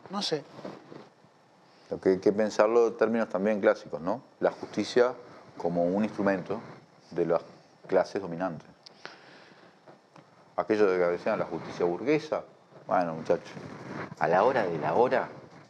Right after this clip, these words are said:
Speaker 2: a la hora de la hora, hay intocables en este país.
Speaker 1: Sí.
Speaker 2: Hay intocables.
Speaker 1: Claro.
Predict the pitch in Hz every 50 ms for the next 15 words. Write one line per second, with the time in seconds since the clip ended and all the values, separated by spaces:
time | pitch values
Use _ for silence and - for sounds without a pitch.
0 | - - _ _ _ _ _ _ - - - - - - _ _ _ _ _ _
1 | _ _ - - 90 85 82 82 101 113 110 101 87 82 82 82 95 117 131 127
2 | 104 85 - - - - - - 92 101 110 - - 90 78 78 78 78 76 67
3 | - - - - - - - - - - - - - - - - - - - -
4 | - - - - - - - 135 123 123 120 110 - - - 160 170 98 - 78
5 | - - - - - - - - - - - - - - - - - - - -
6 | - - - - - - - - - - - - - - - - - - - -
7 | - 120 110 110